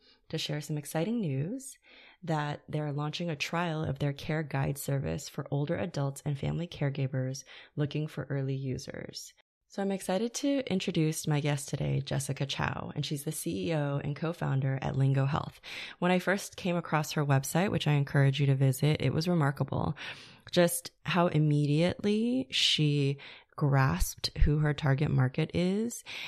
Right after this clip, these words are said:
and I felt the sense of being seen instantly.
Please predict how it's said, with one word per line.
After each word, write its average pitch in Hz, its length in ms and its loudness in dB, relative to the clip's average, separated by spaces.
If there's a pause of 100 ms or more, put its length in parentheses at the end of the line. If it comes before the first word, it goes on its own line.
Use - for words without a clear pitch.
(140)
and 147 220 2
I 147 220 2
felt 185 580 -4
the 151 140 -4
sense 175 480 -2
of 135 140 -4
being 135 340 -2
seen 139 680 -2 (420)
instantly. - 680 0